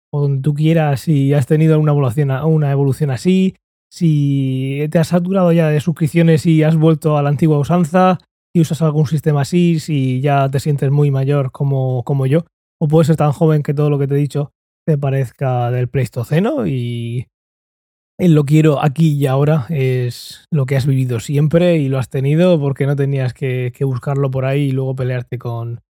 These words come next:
subtítulos y querer verlos en versión original o simplemente con encontrar el capítulo o que se publicase para descargar antes de irte al colegio, al instituto o la universidad. Y bueno, ese ha sido mi recorrido. No sé si con el tiempo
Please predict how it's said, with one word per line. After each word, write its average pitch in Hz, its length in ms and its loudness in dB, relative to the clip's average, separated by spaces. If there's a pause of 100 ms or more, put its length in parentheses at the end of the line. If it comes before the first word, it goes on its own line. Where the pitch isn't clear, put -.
(440)
subtítulos 156 380 2
y 151 80 2
querer 143 220 0
verlos 135 260 -2
en 139 100 0
versión 131 220 -2
original 123 440 -4
o 120 80 -4
simplemente 135 680 -2 (320)
con 139 220 -2
encontrar 135 420 -2
el 135 100 0
capítulo 180 540 0
o 156 80 -2
que 139 100 -2
se 139 120 -4
publicase 135 880 -2 (260)
para 143 180 -2
descargar 135 480 -2
antes 139 340 0
de 135 160 0
irte 131 400 -4
al 123 200 -6
colegio, 156 1040 -2
al 120 720 -6
instituto 143 600 -2
o 127 120 -4
la 123 80 -4
universidad. 120 520 -6 (600)
Y 165 520 2
bueno, 196 300 0
ese 175 180 -2
ha - 20 0
sido 160 260 2
mi 151 260 0
recorrido. 151 520 2
No 165 100 2
sé 143 140 0
si 147 260 0
con 143 160 -2
el 135 160 -2
tiempo 139 800 -2